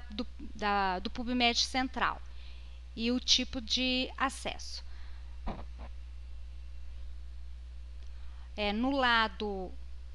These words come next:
inferior direito, há uma opção extra para que você possa fazer per-, pesquisa por palavras-chaves. E, então, você clica aqui.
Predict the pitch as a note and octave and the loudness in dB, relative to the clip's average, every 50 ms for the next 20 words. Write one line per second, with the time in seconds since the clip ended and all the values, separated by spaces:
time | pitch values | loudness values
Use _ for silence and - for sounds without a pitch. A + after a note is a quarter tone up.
0 | - - - - - - - - - - - - - - - - G#3+ A3 - - | -8 -8 -8 -8 -8 -8 -8 -8 -8 -8 -8 -8 -8 -8 -6 -4 -2 -2 0 0
1 | A#3+ G#3 F#3+ G#3+ G#3+ G#3 G3+ G3 G3 F#3+ F#3 F#3 F3+ - - - - - - - | 0 0 2 2 0 2 2 2 2 2 0 0 -2 -4 -6 -8 -8 -10 -10 -10
2 | - - - - - - - - - - - - - - G3+ G#3 - G#3+ A#3 B3+ | -10 -10 -10 -10 -10 -8 -10 -8 -8 -8 -8 -6 -4 -2 -2 2 4 6 6 6
3 | D#4 E4 D4 - - - F#3 - - - - - - - - - A3+ A#3 A#3 B3 | 6 6 4 0 -2 -4 -4 -4 -4 -8 -8 -8 -10 -6 0 2 4 4 4 4
4 | A#3+ A#3 - - - - - - A3+ A3 G#3+ G3+ F#3+ F3 F3 F3+ - - - - | 2 0 -2 -4 -6 -6 -2 2 2 4 4 4 2 2 -2 -4 -6 -6 -6 -6
5 | - - - - - - - - - - - - - - A3 A3+ A#3 C4+ C#4+ - | -6 -6 -6 -6 -8 -8 -10 -10 -10 -8 -8 -8 -4 2 4 6 6 6 6 4
6 | - D#4 - - C4 A#3+ A#3+ A#3 A3+ A3 A3 G#3+ G#3+ G#3 G3+ G3+ G3 G3+ - - | 2 2 2 2 2 4 6 8 8 8 8 8 8 8 8 6 4 2 0 -2
7 | G#3 A3+ A3 - A3+ - G#3+ A3 G#3+ - - - A3+ G#3+ G#3+ G#3+ G#3 - - A3+ | -2 -2 -2 -2 -2 2 4 4 4 4 2 0 0 0 0 0 -2 0 0 0
8 | G#3+ G#3+ A3 A3+ - - - - - - A3 G#3 - - - B3+ A#3+ B3 - - | 2 2 0 0 -2 -6 -8 -8 -2 -2 -2 -2 0 0 0 0 0 0 0 0
9 | B3 A#3+ - B3 A3+ A3 G#3+ A3+ G#3+ B3+ B3 - - - A#3 D3+ - G#2 - - | 0 0 2 2 4 6 6 4 4 4 4 4 4 4 4 4 2 0 -2 -4
10 | - - - - - - - - - - - - - - - - - - - - | -6 -8 -8 -8 -8 -8 -10 -10 -10 -10 -10 -8 -8 -8 -8 -8 -10 -10 -12 -12
11 | - - G#3 G#3 G#3+ G#3+ G#3+ A3 G#3+ - - - - - - G3 F#3 F#3+ G#3 - | -10 -6 -4 -2 -2 0 0 0 -2 -2 -6 -8 -8 -4 -4 -4 -2 -2 -2 -2
12 | - A3 - - A3 G#3 G3+ - - F#3+ F#3 - - - G3 F#3 F#3+ A3 D#4+ | -2 -4 -2 -2 -2 -2 -2 -4 -6 -8 -6 -6 -8 -6 -6 -4 -4 -4 -4